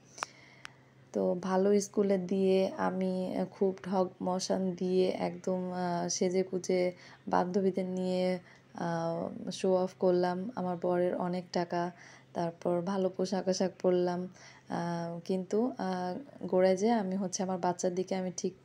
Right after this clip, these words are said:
প্রপারলি, আহ, টেক কেয়ারটা করতে পারলাম না বা ওকে আমি, আহ, মানুষ করতে পারলাম না, ওকে সময় দিতে পারলাম না।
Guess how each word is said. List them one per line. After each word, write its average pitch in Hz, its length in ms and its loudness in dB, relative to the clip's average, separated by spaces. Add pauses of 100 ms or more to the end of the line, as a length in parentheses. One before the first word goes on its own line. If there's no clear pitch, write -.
(140)
প্রপারলি, 190 680 2 (380)
আহ, 175 220 -4
টেক 185 160 0
কেয়ারটা 185 340 0
করতে 180 300 0
পারলাম 170 300 0
না 185 200 -4 (420)
বা 175 220 0
ওকে 185 240 0
আমি, 185 420 -2
আহ, 175 320 -4
মানুষ 180 300 -2
করতে 185 240 0
পারলাম 175 400 0
না, 175 160 -2
ওকে 175 280 -4
সময় 190 340 0
দিতে 175 220 0
পারলাম 170 340 -4
না। 185 140 -8